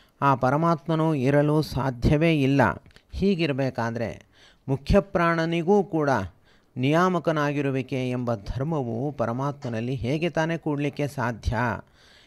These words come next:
ಎಂಬ ಒಂದು ಕುತೂಹಲದ ಪ್ರಶ್ನೆ ನಮ್ಮ ಮನಸ್ಸಿನಲ್ಲಿ ಎದುರಾಗುತ್ತೆ. ಅದಕ್ಕೆ ಉತ್ತರವನ್ನು ನೀಡುವುದಕ್ಕೋಸ್ಕರ "ತತ್ರ ತತ್ರ ಸ್ಥಿತೋ ವಿಷ್ಣುಃ ತತ್ತಚ್ಛಕ್ತಿ ಪ್ರಬೋಧಕಃ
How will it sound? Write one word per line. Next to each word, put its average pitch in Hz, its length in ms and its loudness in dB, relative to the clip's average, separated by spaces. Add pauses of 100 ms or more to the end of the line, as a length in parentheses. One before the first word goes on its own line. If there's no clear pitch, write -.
(180)
ಎಂಬ 147 300 0
ಒಂದು 123 840 -2 (240)
ಕುತೂಹಲದ 135 720 -2
ಪ್ರಶ್ನೆ 110 760 -6 (420)
ನಮ್ಮ 139 220 2
ಮನಸ್ಸಿನಲ್ಲಿ 139 720 -2
ಎದುರಾಗುತ್ತೆ. 120 800 0 (720)
ಅದಕ್ಕೆ 156 380 -2
ಉತ್ತರವನ್ನು 143 600 0
ನೀಡುವುದಕ್ಕೋಸ್ಕರ 127 960 -2 (540)
"ತತ್ರ 151 360 2
ತತ್ರ 156 360 -2
ಸ್ಥಿತೋ 160 480 2
ವಿಷ್ಣುಃ 143 520 -2
ತತ್ತಚ್ಛಕ್ತಿ 156 840 -4
ಪ್ರಬೋಧಕಃ 127 880 -2